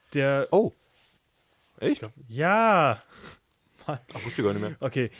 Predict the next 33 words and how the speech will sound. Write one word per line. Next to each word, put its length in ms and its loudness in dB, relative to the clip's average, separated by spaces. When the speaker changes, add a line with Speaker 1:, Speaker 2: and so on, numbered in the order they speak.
Speaker 1:
also 200 0
der 100 4
Böse 300 2
aus 140 0
Iron 280 0
Man 140 -4
eins 240 -6
ist 140 -8
weg. 220 -2
Aus 200 -6
Iron 220 -4
Man 200 -4
zwei, 260 -2
Mickey 260 -4
Rourke 220 -2
kommt 180 -8
auch 120 -2
nicht 220 -6
zurück. 380 -6
Und 280 -8
aus 360 -4
Thor, 500 0
wer 140 0
auch 100 -2
immer 160 -2
da 140 0
halt 160 -4
der 100 -4
Gegenspieler 480 -8
war, 120 -4
der 100 -2
Speaker 2:
Loki. 240 4
Speaker 1:
große. 160 -2